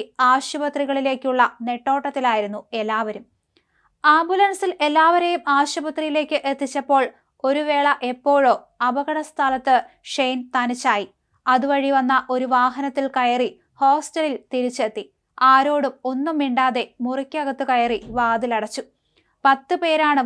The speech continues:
വാഹനത്തിൽ ഉണ്ടായിരുന്നത്. ഇതായിരുന്നു ആദ്യം രേഖപ്പെടുത്തിയത്. എന്നാൽ വാഹനം ഓടിച്ച വിദ്യാർത്ഥിയുടെ മൊഴിയെടുത്തപ്പോഴാണ്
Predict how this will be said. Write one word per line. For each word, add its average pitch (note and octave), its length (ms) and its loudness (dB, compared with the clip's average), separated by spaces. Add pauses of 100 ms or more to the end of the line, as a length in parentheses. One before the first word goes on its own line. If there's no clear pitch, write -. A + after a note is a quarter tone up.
വാഹനത്തിൽ C4 480 -2 (180)
ഉണ്ടായിരുന്നത്. A3+ 600 -2 (340)
ഇതായിരുന്നു F#4 480 4 (220)
ആദ്യം D4 280 4 (200)
രേഖപ്പെടുത്തിയത്. C4 720 -2 (240)
എന്നാൽ C4 340 2
വാഹനം C4+ 460 2
ഓടിച്ച C#4 260 -2 (120)
വിദ്യാർത്ഥിയുടെ C4 600 -2 (320)
മൊഴിയെടുത്തപ്പോഴാണ് C4 1000 0